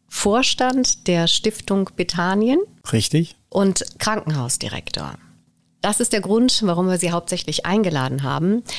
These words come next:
Speaker 1: Die Besonderheit ist ja bei Ihnen tatsächlich, Sie sind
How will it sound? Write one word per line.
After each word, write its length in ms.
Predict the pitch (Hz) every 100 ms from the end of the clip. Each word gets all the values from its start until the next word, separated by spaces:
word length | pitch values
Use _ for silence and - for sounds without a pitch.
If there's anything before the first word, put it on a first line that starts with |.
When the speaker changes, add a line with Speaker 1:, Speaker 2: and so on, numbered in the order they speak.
| - - _ -
Speaker 1:
Die 80 |
Besonderheit 760 | 170 170 220 311 311 285 269 262
ist 220 | - -
ja 320 | 233 226 226 214
bei 160 | 190 190
Ihnen 340 | 214 247 240
tatsächlich, 840 | - 208 - 202 - 220 220 - -
Sie 180 | - 196
sind 400 | 175 208 208 -